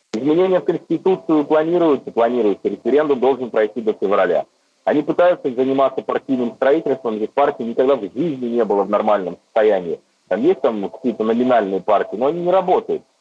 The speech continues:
Вот. И вот, вот эта вот все политическая движуха, она началась. Плюс Лукашенко уже не первый раз говорит о смещении полномочий, о переносе ряда своих,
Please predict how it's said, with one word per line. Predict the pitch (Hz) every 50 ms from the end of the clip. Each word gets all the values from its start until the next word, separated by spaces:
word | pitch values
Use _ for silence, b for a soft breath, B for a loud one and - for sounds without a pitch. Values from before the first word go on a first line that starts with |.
| _ _ _ -
Вот. | 101 95 90 87
И | 107
вот, | 123 139 147 151
вот | 156 175 170
эта | 214 202 - 175
вот | 160 147 - _
все | - 214 233 226 202 -
политическая | - - 151 151 147 - 185 - _ - 151 143
движуха, | 139 147 160 170 190 240 - - 160 131
она | 143 180
началась. | 196 175 156 - - 165 156 139 98 87 - -
Плюс | - 160 208 - _ _ _ _ _ _ _ -
Лукашенко | 127 135 - 226 - - 196 185 185 - 156 139 131 127
уже | 120 117 113 139 151 143
не | 139
первый | 131 - 151 139 127 123
раз | 127 135 135 120
говорит | 117 107 107 110 113 123 120 -
о | 117 110 110 107 104 98 95 92 _ _ _ _ _
смещении | - 117 110 - 156 151 143 131 123
полномочий, | 127 123 120 123 123 127 135 135 120 104 - - 98
о |
переносе | 92 - 120 117 117 131 143 143 139 - 123
ряда | 110 117 117 110 104 95 -
своих, | - 113 120 127 113 -